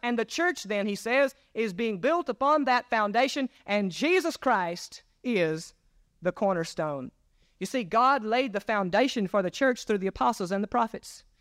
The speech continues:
He gave his revelation through them. He has given us his full revelation in the written word of God,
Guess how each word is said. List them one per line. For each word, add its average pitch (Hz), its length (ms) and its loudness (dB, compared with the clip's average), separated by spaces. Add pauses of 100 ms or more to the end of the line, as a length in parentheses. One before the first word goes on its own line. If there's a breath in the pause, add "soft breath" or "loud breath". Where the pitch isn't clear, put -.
He 262 140 0
gave 254 260 4
his 247 180 0
revelation 254 580 0
through 294 240 0
them. 202 200 -2 (160 soft breath)
He 247 100 0
has 202 120 2
given 269 260 2
us 240 160 2
his 240 200 -4
full 330 320 0
revelation 247 560 2
in 220 100 -2
the 208 120 -4
written 277 340 -2
word 254 160 2
of 196 100 -6
God, 202 380 2